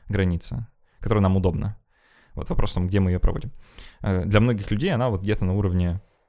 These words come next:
не знаю, а, мелких грызунов как раз, наверное, и лежит, да. Вот, э, скажем, змей — уже, наверное, не так, э, м-, много людей будет, э, там,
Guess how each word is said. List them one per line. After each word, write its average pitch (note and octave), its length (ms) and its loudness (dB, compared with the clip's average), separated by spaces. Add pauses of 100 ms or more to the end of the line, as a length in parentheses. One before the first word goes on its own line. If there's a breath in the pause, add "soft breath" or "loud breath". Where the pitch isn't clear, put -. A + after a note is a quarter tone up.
(220)
не F#2+ 100 -2
знаю, F2+ 320 -2 (140)
а, F2+ 360 0 (1040)
мелких A2+ 380 2
грызунов A2 360 0
как - 140 -6
раз, G#2+ 160 -2
наверное, G2 320 2
и - 20 4
лежит, G#2 500 0
да. G2+ 360 -4
Вот, - 240 -2
э, G2+ 140 -2
скажем, G#2 360 0
змей — C#3+ 480 0 (320 soft breath)
уже, B2 320 2
наверное, A2 440 2
не A2+ 140 2
так, F#2 340 0
э, G2+ 40 -2
м-, F#2 500 -2
много G#2 300 2
людей G2 240 0
будет, F#2 320 -2
э, F#2 260 -2 (160)
там, - 200 -10